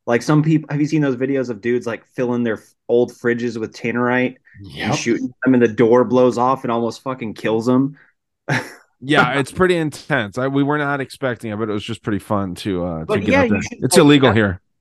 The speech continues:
Speaker 1: that's why I started hunting in the last couple of years, 'cause I was like, "I don't know how to do this." And now I know how to find a deer, how to shoot it, how to skin it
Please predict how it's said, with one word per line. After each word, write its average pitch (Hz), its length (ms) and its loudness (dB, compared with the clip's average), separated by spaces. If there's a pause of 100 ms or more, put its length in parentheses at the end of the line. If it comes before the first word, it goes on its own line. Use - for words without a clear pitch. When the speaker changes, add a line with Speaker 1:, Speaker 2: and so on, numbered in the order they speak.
(120)
Speaker 1:
that's 180 240 -2
why 214 180 4
I 190 60 4
started 175 360 0
hunting 135 680 -4
in 127 260 0
the 113 60 -2
last 117 320 -2
couple 110 240 -4
of 104 80 -4
years, 90 240 -6
'cause 117 160 -2
I 123 140 2
was 113 180 -4
like, 110 320 -4 (400)
"I 117 80 -2
don't 226 160 0
know 175 80 0
how 110 120 -2
to 98 100 -6
do 87 180 -10
this." 120 260 -4
And 113 140 -4
now 113 220 2
I 123 100 4
know 120 220 2
how 113 120 -2
to 101 240 -4 (580)
find 120 280 -2
a 131 60 0
deer, 131 540 0
how 85 180 -10
to 92 80 -10
shoot 131 320 -2
it, 131 200 -2 (160)
how 107 160 -8
to 98 80 -8
skin 135 340 -2
it 135 240 -4